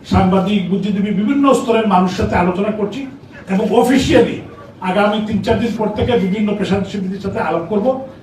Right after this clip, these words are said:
আজকে আমরা সিদ্ধান্ত নিয়েছি যে আমাদের যে, আহ, আমাদের যে অ্যাসেসমেন্ট হয়েছে,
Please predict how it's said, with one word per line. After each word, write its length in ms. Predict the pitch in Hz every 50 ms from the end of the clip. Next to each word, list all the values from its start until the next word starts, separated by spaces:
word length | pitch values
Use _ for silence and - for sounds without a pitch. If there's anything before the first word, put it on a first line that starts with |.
| - - -
আজকে 380 | - 185 - - - 247 240 233
আমরা 260 | 214 214 220 220 214
সিদ্ধান্ত 420 | 208 190 170 - 240 240 233 -
নিয়েছি 500 | 254 240 240 240 233 240 277 277 - - - - - - - -
যে 260 | 190 196 202 208 208
আমাদের 640 | 208 - 196 185 190 208 214 202 240 240 240 233 -
যে, 160 | 226 220 220
আহ, 1600 | 220 220 220 220 214 - - - - - - 185 185 185 180 180 180 180 180 180 175 175 165 160 170 170 175 170 165 165 - 175
আমাদের 240 | 180 196 202 214 190
যে 80 | 185 220
অ্যাসেসমেন্ট 520 | 208 190 - - - - 254 240 214 165
হয়েছে, 300 | 160 160 151 - -